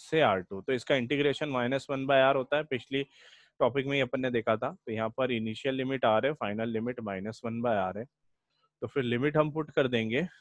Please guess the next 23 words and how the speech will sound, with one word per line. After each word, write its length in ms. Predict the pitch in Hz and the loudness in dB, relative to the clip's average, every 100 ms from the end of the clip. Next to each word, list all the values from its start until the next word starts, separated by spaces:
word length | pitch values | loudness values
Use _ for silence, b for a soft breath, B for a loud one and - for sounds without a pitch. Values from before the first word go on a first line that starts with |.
| b _ _ 120 | b _ _ -6
ये 140 | 120 | -2
हो 140 | 123 120 | 0 2
जाएगा 340 | 120 123 131 | 2 4 2
जीएमएम, 1120 | 120 117 127 143 127 117 120 113 117 107 123 170 _ b b b b b _ - | 0 -4 -2 -2 -2 -2 -2 -4 -2 -2 -4 -8 _ b b b b b _ 0
पहले 220 | 131 147 | 2 4
अपन 240 | 143 147 147 | 4 2 0
माइनस 420 | 123 113 135 139 | 2 2 0 -2
वन 180 | 135 139 | -2 2
by 120 | 139 | 2
infinity, 520 | 131 123 143 135 156 175 | 0 -4 -4 -4 -4 -4
फिर 180 | 139 123 | -4 -2
माइनस, 520 | 117 117 135 156 - | -2 0 -2 -4 -4
माइनस 420 | 113 110 123 123 113 | -4 -2 -2 -4 -6
वन 160 | 107 110 | -4 -2
by 120 | 117 - | -2 -2
R, 160 | 92 82 - | -6 -6 -8
इस 180 | 123 - | -12 -6
तरह 200 | 120 117 | -2 -2
से 140 | 113 123 | -2 -6
अपन 220 | 113 120 | -6 -4
लिमिट 300 | 101 101 110 - | -4 -4 -6 -10
पुट 100 | 98 - | -10 -8
करेंगे। 360 | 95 92 104 | -6 -6 -8